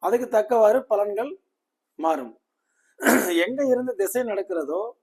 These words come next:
அந்த பாவகம் வலிமை பெறும். பதினொன்னு கூடையவன் இரண்டாம் இடத்திலிருந்து திசை நடக்குதுன்னு வைங்களேன், இரண்டாம் இடம் பேச்சு, பேச்சினால் வருமானம். ஒண்ணு ஆசிரியரா இருப்பாரு, லாயரா இருப்பாரு, அஸ்ட்ராலஜரா இருப்பாரு,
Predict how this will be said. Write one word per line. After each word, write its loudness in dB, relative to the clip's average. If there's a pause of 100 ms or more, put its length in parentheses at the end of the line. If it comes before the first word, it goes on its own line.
(400)
அந்த -4 (160)
பாவகம் 2 (360)
வலிமை -2 (100)
பெறும். -14 (460)
பதினொன்னு 0
கூடையவன் 0 (380)
இரண்டாம் 2
இடத்திலிருந்து -6 (540)
திசை 2
நடக்குதுன்னு -6
வைங்களேன், -14 (600)
இரண்டாம் 0
இடம் -6 (100)
பேச்சு, -2 (120)
பேச்சினால் 0
வருமானம். -6
ஒண்ணு -10 (100)
ஆசிரியரா -2
இருப்பாரு, -6 (120)
லாயரா 0
இருப்பாரு, -12 (680)
அஸ்ட்ராலஜரா -2
இருப்பாரு, -12